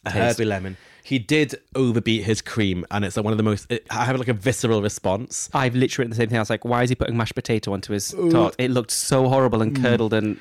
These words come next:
Speaker 2: what?
Speaker 1: Yeah. Have you overbeaten some cream before?
Speaker 2: Never.
Speaker 1: Never. You're good with your wrists. Did you notice that he, he matched his cake at the end? Like, he, this, he was wearing the same orange as was on this cake.
Speaker 2: <laughs> Oh, was it? I
Speaker 1: Yeah.
Speaker 2: didn't notice that.
Speaker 1: Um, Paul didn't like the decorations, said it looked like it was from the seventies.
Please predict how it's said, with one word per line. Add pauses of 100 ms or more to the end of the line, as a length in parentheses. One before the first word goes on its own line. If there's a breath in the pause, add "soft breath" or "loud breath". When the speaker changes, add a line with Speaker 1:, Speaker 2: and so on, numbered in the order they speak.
Speaker 2:
what? (120)
Speaker 1:
Yeah. (140)
Have
you
overbeaten
some
cream
before? (320)
Speaker 2:
Never. (160)
Speaker 1:
Never. (560 loud breath)
You're
good
with
your
wrists. (360 loud breath)
Did
you
notice
that
he,
he
matched
his
cake
at
the
end? (260 loud breath)
Like,
he,
this,
he
was
wearing
the
same
orange
as
was
on
this
cake.
Speaker 2:
<laughs>
Oh,
was
it?
I
Speaker 1:
Yeah.
Speaker 2:
didn't
notice
that.
Speaker 1:
Um,
Paul
didn't
like
the
decorations,
said
it
looked
like
it
was
from
the
seventies.